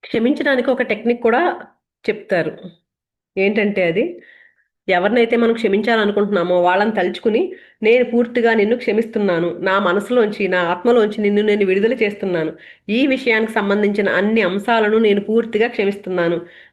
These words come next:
మేమిద్దరము స్వేచ్ఛను పొందాము" అని ఒక భావన, ఒక అద్భుతమైన భావన చేసుకుంటూ ఉండాలి మనం. ఎప్పుడైతే నన్ను బాధ పెట్టిన వాళ్ళు ఎవరైనా సరే, వాళ్ళందరినీ నేను ఈ రోజు విముక్తుల్ని చేస్తున్నాను, ప్రతి ఒక్కరికి ఆనందము, శాంతి, సంతోషము, ఇంకా అంతా మంచే జరగాలని కోరుకుంటున్నాను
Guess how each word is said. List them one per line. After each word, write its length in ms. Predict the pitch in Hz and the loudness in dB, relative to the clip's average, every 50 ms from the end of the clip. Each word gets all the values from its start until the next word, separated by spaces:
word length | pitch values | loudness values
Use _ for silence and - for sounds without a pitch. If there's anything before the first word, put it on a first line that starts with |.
| _ - | _ 0
మేమిద్దరము 560 | 208 220 240 247 220 202 220 220 226 247 294 | 2 2 4 2 2 0 0 0 0 0 0
స్వేచ్ఛను 420 | 285 - 247 220 220 - 233 233 | 0 2 0 0 0 0 -2 -2
పొందాము" 560 | 226 214 202 190 180 180 175 175 175 165 - - | 0 0 0 0 0 0 0 0 0 -2 -2 -2
అని 300 | 185 220 247 240 233 240 | -2 0 2 2 2 2
ఒక 180 | 220 214 220 214 | 0 0 0 -2
భావన, 460 | 190 170 190 208 190 208 226 226 226 | -4 -2 0 0 2 2 2 2 2
ఒక 180 | 190 175 175 185 | 0 0 0 -2
అద్భుతమైన 500 | 170 165 175 220 220 240 220 220 240 277 | -4 0 -2 -2 0 2 0 0 2 0
భావన 360 | 233 226 196 180 208 240 240 240 | 0 0 2 2 2 0 2 0
చేసుకుంటూ 440 | 220 202 208 - - 214 202 202 262 | 0 -2 0 -2 -4 -4 -2 0 2
ఉండాలి 360 | 254 202 190 196 208 202 190 | 2 2 2 2 0 0 0
మనం. 220 | 180 175 175 175 175 - - - - - _ - | 0 -2 -4 -6 -8 -12 -18 -20 -20 -20 _ -4
ఎప్పుడైతే 560 | 196 196 202 262 247 269 254 269 269 302 349 - - _ _ _ 202 | -4 -2 0 0 0 0 0 0 0 -2 -2 -4 -8 _ _ _ -2
నన్ను 220 | 220 233 240 240 | 0 2 2 2
బాధ 320 | 196 196 180 190 208 208 254 | 2 2 2 0 0 0 -2
పెట్టిన 240 | 269 269 262 240 | -2 0 0 0
వాళ్ళు 280 | 226 220 220 208 196 190 | 2 2 2 2 0 0
ఎవరైనా 340 | 185 202 220 220 226 226 226 | 0 0 0 0 2 0 0
సరే, 300 | 220 220 185 190 170 - 180 | 0 0 -2 -2 -4 -2 -2
వాళ్ళందరినీ 640 | 190 196 202 208 202 214 214 214 214 226 226 214 | 0 0 2 2 0 0 0 0 0 2 2 2
నేను 180 | 208 196 202 208 | 2 2 2 0
ఈ 240 | 202 - 196 214 | 0 0 -2 0
రోజు 260 | 220 220 208 208 202 202 | 2 2 2 2 2 2
విముక్తుల్ని 520 | 196 196 214 233 233 - 262 240 240 240 226 | 2 2 2 0 0 0 0 2 2 2 0
చేస్తున్నాను, 500 | 196 196 196 - 190 185 180 170 170 165 | -2 -2 -4 -6 -4 -2 -2 -2 -2 -4
ప్రతి 320 | - - 190 185 185 233 214 | -4 -4 -4 -2 0 0 0
ఒక్కరికి 460 | 185 175 - 226 220 226 220 220 - | 0 0 -2 -2 -4 -2 -2 -2 -2
ఆనందము, 680 | - 175 180 185 202 202 214 208 208 202 190 180 185 180 190 | 0 0 0 0 0 0 0 0 -2 -2 -2 -2 -4 -4 -2
శాంతి, 640 | 185 180 190 208 214 220 226 214 202 - - - - - _ _ - | -2 0 0 0 -2 -2 -2 -4 -4 -4 -8 -14 -20 -20 _ _ -2
సంతోషము, 640 | 208 202 208 208 254 240 233 240 226 214 202 180 | -2 -2 0 2 2 2 2 2 0 0 0 0
ఇంకా 260 | 143 190 202 202 226 | -2 -2 -2 0 0
అంతా 320 | 208 185 190 196 - 254 240 | 0 0 0 -2 0 0 0
మంచే 380 | 240 208 202 208 202 240 214 | 2 2 0 0 0 0 2
జరగాలని 380 | 196 196 180 180 185 196 233 240 | 2 2 0 2 2 0 0 0
కోరుకుంటున్నాను 800 | - 202 190 202 196 196 190 196 185 175 165 160 151 156 170 165 | 0 0 0 2 0 0 -2 -2 -2 -2 -2 -2 -2 -4 -6 -10